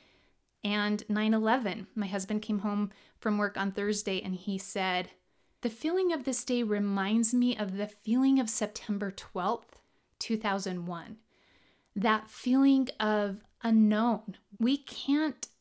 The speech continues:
predict or even comprehend the full ramifications of what's going on. I remember watching the towers fall and being glued to the television and thinking that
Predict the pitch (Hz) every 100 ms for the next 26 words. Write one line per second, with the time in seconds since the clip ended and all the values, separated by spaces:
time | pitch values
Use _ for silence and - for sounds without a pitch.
0 | _ - - 226 190 269 302 - - 233
1 | 240 240 233 220 240 220 214 - 233 226
2 | 220 202 - 214 220 214 196 190 196 190
3 | - 196 - - 214 - 214 202 202 175
4 | 190 - - 196 190 185 185 185 175 190
5 | _ _ _ _ _ _ _ - 233 240
6 | 254 302 269 202 190 208 240 247 - 196
7 | 185 190 - 208 214 - 220 214 202 196
8 | - _ 208 196 170 - _ _ _ _
9 | _ - 214 202 214 208 202 233 233 240
10 | 262 285 - - 226 208 - 220 226 196
11 | 190 185 185 202 - - - _ - 226
12 | 240 233 - - 269 330 - 254 220 202
13 | 202